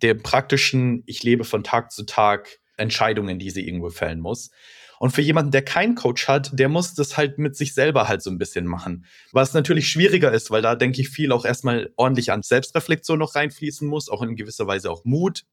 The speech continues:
und vielleicht auch, ja, gerade so Dinge mal wie Journalen oder mal sich hinsetzen und sich mal überlegen,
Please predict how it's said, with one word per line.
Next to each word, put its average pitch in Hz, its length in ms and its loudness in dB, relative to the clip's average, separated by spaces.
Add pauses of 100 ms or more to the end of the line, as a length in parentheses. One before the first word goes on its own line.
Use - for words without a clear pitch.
(240)
und 117 140 2
vielleicht 117 320 0
auch, 107 260 -4
ja, 98 220 -2
gerade 104 280 0
so 104 120 -12
Dinge 107 200 -4
mal 95 200 -6
wie 90 180 -12
Journalen 113 540 -2
oder 90 220 -4
mal 95 200 -2
sich 95 180 -8
hinsetzen 120 520 0
und 101 80 -10
sich - 160 -12
mal 101 160 -2
überlegen, 98 540 -2